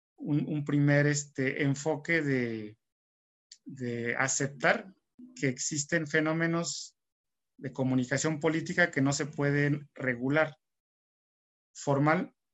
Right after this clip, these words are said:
no importa que no haya regulación formal, simplemente estamos ahorita en el tema del escrutinio, que, que más adelantito vamos a,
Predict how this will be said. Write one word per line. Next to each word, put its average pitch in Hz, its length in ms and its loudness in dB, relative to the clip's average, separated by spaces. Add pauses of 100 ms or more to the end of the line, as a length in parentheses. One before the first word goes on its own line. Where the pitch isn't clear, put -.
(220)
no 156 100 -2
importa 165 460 2
que - 80 -2
no 139 100 4
haya 156 220 4
regulación 135 500 2
formal, 160 340 0
simplemente 151 680 0
estamos 156 360 -2
ahorita 139 240 0
en 156 60 2
el 131 160 0
tema 143 240 2
del 139 160 2
escrutinio, 151 800 -4 (760)
que, 127 160 -4 (160)
que 135 100 -6
más 135 200 2
adelantito 131 480 0
vamos 143 340 2
a, 117 380 -4